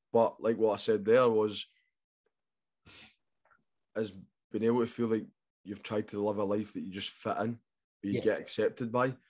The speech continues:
Speaker 1: That's not always the case. It's about realistically, what do you wanna do for you? What do you wanna do for your family, maybe?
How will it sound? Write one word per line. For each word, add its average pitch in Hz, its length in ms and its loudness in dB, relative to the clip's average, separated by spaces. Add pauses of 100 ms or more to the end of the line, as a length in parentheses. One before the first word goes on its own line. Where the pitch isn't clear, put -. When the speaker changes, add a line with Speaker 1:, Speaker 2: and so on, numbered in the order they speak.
(180)
Speaker 1:
That's 110 220 -2
not 120 100 2
always 110 220 2
the 101 60 -6
case. 120 400 -4
It's 92 140 -10
about 107 280 0 (480)
realistically, 117 480 2
what 113 140 0
do 110 60 -6
you 107 180 -2
wanna 113 160 2
do 104 140 -2
for 101 160 -10
you? 98 300 -4
What 101 140 -6
do 107 60 -6
you 110 120 -2
wanna 110 160 0
do 104 120 -4
for 101 180 -10
your 98 120 -4
family, 104 360 -6
maybe? 92 280 -6